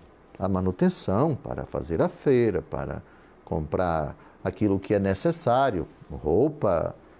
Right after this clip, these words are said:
remédio, é, asseio, saúde e as outras necessidades básicas, certo? O operário merece o seu sustento, mas como consequência,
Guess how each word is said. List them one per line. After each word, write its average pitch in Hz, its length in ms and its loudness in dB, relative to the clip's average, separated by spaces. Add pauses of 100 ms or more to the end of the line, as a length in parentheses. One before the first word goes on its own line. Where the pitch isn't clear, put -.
(160)
remédio, 104 1040 2 (420)
é, 76 600 2 (180)
asseio, 110 1000 2
saúde 127 1000 2 (240)
e 120 100 4
as 107 200 2
outras 143 320 2
necessidades 90 880 -2
básicas, 120 800 -2
certo? 196 340 2
O 117 40 6
operário 139 380 4
merece 139 480 4
o 156 60 2
seu 117 180 0
sustento, - 560 -12 (480)
mas - 200 -4
como 143 280 2
consequência, - 1000 -2